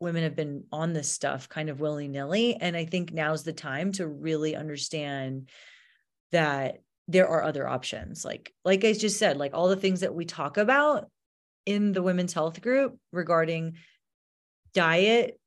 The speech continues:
stress levels, and how to reduce them and how to manage stress and toxins. We talk in very thoroughly about toxin exposure and how to, how to minimize that and how those all relate to your hormones.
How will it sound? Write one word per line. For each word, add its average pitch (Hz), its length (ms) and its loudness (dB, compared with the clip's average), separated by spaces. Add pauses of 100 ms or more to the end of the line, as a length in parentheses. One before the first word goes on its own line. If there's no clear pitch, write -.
(380)
stress - 680 -2
levels, 220 480 4
and 180 120 0
how 165 240 -2
to 180 120 0
reduce 160 460 -4
them 214 220 0
and 185 100 0
how 170 160 -4
to 165 160 0
manage 160 640 -2
stress 220 600 0 (460)
and 190 260 4
toxins. 190 640 0
We 190 80 2
talk 185 260 0
in 170 320 -6 (200)
very 180 260 4
thoroughly 180 540 2
about 180 260 2
toxin 196 720 -4
exposure 165 640 -2
and 175 120 0
how 160 140 -2
to, 160 160 -2 (300)
how 185 120 2
to 180 60 4
minimize 185 540 0
that 226 300 4
and 165 380 -2
how 190 380 2
those 190 280 2
all 170 280 0
relate 160 520 -2
to - 140 -6
your 160 160 -2
hormones. 165 720 -4